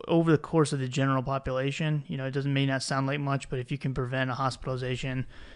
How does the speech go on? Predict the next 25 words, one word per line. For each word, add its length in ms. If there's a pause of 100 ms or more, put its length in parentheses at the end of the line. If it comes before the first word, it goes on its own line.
um, 440
you 160
know, 220
from 380
influenza 560
and 120
prevent, 320
sh-, 140 (100)
you 140
know, 240
potentially 400
death 340
even, 340 (380)
um, 440
you 80
know, 200 (240)
obviously 400 (160)
it, 160
that's 220
extrapolating, 720
but, 240 (400)
um, 540 (320)
it's, 500
it's 180
worth 440